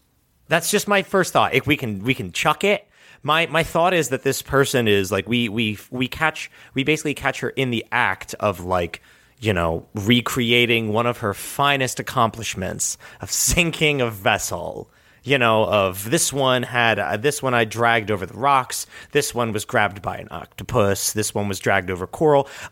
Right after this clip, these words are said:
I don't know. I saw something of, like, re-, 'cause when you're recreating something that's, like, damaged, 'cause I think of the people who, like,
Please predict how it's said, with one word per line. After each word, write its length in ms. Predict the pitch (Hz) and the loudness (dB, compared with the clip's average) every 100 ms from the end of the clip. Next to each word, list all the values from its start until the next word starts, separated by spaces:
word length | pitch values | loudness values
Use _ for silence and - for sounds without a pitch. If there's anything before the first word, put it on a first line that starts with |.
| - | -2
I 140 | 196 | 0
don't 200 | 156 98 | 0 -2
know. 260 | 98 95 87 | -4 -4 -2
I 280 | 147 165 180 | 0 2 2
saw 300 | - 143 135 | 2 2 2
something 360 | - 131 123 110 | 2 -2 0 0
of, 120 | 98 | 0
like, 300 | 101 95 - - - 131 | 0 0 -4 -20 -12 -2
re-, 200 | 156 190 | 0 0
'cause 320 | - 190 139 | 0 -2 2
when 140 | 160 | 4
you're 100 | 170 | 6
recreating 520 | 156 202 - 214 294 277 | 6 4 4 2 4 2
something 380 | 151 127 131 | 0 2 2
that's, 160 | 110 107 | 0 2
like, 240 | 107 95 | 0 0
damaged, 500 | 98 98 101 131 143 | 2 4 6 4 2
'cause 140 | - 127 | -2 0
I 60 | |
think 340 | 131 196 185 - | 0 0 0 -2
of 460 | 101 107 101 92 95 | 2 4 4 0 -6
the 100 | 110 | -4
people 240 | 117 107 104 | -2 -2 -2
who, 100 | 104 | 0
like, 300 | 98 90 | 0 0